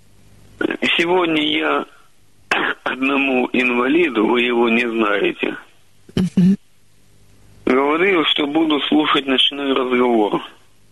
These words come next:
Speaker 2: Да.
Speaker 1: Я вам уже рассказывал об этом.
Speaker 2: Мгм.
Speaker 1: А он говорит мне: «Анна Анатольевна мне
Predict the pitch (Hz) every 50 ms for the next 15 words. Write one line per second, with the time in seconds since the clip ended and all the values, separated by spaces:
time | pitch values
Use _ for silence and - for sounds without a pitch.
0 | - - - 190 185 170 170 180 196 - - - - - - - - - - -
1 | - - - - - - - - - - - - - - - - - - - -
2 | - - - - - - - - - - - - - - - - - - - -
3 | - - - - - - - 139 131 123 120 117 117 117 110 - 120 113 113 110
4 | 110 - - - 214 170 131 - 113 104 107 107 107 101 104 104 110 104 101 107
5 | 110 110 - - - - - - - - - - - - - - 214 180 - -
6 | - 143 143 143 139 139 - - - 135 135 131 123 123 117 107 - 113 107 104
7 | 101 95 - 156 - - - - _ _ _ - _ - - - - - - -
8 | - - 147 151 160 160 151 147 143 143 139 139 143 143 139 - 147 143 139 135
9 | 131 131 127 123 127 123 120 120 120 120 127 123 127 123 120 117 113 - -